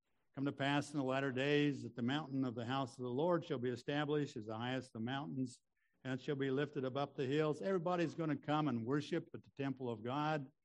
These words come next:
And not only that, God's gonna be the Supreme Court just-, uh, justice for the world, and he's gonna secure peace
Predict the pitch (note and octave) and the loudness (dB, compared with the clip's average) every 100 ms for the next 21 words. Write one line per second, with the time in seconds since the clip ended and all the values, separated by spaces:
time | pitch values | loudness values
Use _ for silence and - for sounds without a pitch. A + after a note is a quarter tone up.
0 | _ _ - A#2+ B2 C#3+ C3+ B2 C3 C3 | _ _ -6 -2 0 2 2 2 2 0
1 | - - _ _ _ _ - B2 A#2 A#2 | -2 -14 _ _ _ _ -6 -4 -4 -2
2 | C3+ A#2+ - - C3+ B2 A#2 C3 - D3+ | -2 -2 -8 -6 -2 -2 -4 -8 -2 0
3 | D#3 D3 C#3+ A2+ G2 C#3 E3 - - - | 0 0 -2 -2 -2 0 0 -4 -18 -16
4 | A3 _ _ _ _ C3 A2+ A2 E3 D#3+ | -16 _ _ _ _ -6 -2 2 2 2
5 | F3 - - B2 A#2+ A#2 D#3 F#3+ F#3+ D3 | -4 -4 -4 -2 0 2 2 4 2 0
6 | A#2+ A2 B2 A#2+ - A#2+ - C#3 - D#3 | -4 -4 -4 -6 -8 -6 -2 -2 0 2
7 | D#3+ D#3+ - | 2 0 -6